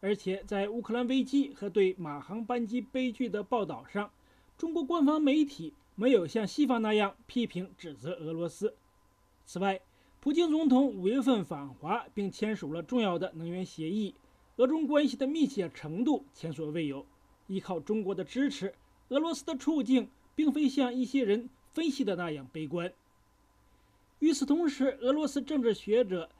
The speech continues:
米格拉尼扬最近在美国的国家利益杂志上撰文说，美国在南中国海和东中国海的争端中支持中国的对手，并遏制中国的崛起。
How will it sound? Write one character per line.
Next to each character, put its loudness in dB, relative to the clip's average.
米 4
格 2
拉 4
尼 4
扬 2
最 -6
近 0
在 -2
美 -8
国 -4
的 -2
国 4
家 6
利 4
益 -2
杂 -6
志 0
上 -8
撰 -4
文 -8
说， 4
美 6
国 4
在 4
南 2
中 0
国 0
海 -6
和 0
东 -2
中 0
国 4
海 -4
的 -6
争 0
端 4
中 0
支 -2
持 -6
中 -2
国 -2
的 0
对 0
手， -12
并 0
遏 0
制 -4
中 -6
国 -4
的 -8
崛 -4
起。 -10